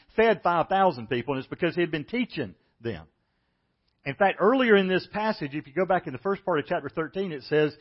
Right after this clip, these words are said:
they actually had to put Jesus in a boat, and he, he just was docked right off the Sea of Galilee. If you've ever been over there, it, there's several hillsides that form a natural amphitheater. And apparently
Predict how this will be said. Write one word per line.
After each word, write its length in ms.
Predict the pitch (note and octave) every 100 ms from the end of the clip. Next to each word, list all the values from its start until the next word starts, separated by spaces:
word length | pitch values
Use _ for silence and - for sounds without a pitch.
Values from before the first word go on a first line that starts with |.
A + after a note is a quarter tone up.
| _ _ -
they 140 | D3+
actually 300 | A#3+ A#3+ F#3
had 100 | F#3
to 60 | E3
put 200 | F#3 C3
Jesus 320 | F#3 F#3 -
in 140 | - F3+
a 40 |
boat, 640 | A#2+ G#2+ A#3+ G#3 - - - _ _ _ _ _ _ -
and 120 | C#3+
he, 140 | D3+ - C#3
he 100 | D3
just 260 | E3+ -
was 160 | C#3+ A#2+ - _
docked 360 | F#3+ G3+ F#3 -
right 200 | D#3+ F#3
off 200 | F#3 -
the 80 | C3+
Sea 220 | F#3+ F#3
of 60 |
Galilee. 520 | C#3+ F3+ G3 B2 G#2+ G2 _ _ _
If 140 | C3
you've 100 | D3
ever 140 | G3 A3
been 180 | F#3 F3+
over 220 | G#3+ F#3
there, 240 | D3 C3+
it, 200 | C#3+ D#3+
there's 240 | F#3 G3 -
several 320 | A3+ A3+ A3+ G3+
hillsides 760 | A#3+ G#3 - C#3+ A2+ F#2+ F#2
that 120 | A#2
form 220 | - D#3
a 60 | C3+
natural 520 | C3+ E3 F3+ F#3 F3
amphitheater. 680 | D#3 F#3 D#3 A#2 A2+ G2 F2+ _ _ _ _ _ -
And 80 | F3
apparently 580 | - A3 F#3+ F3 D#3+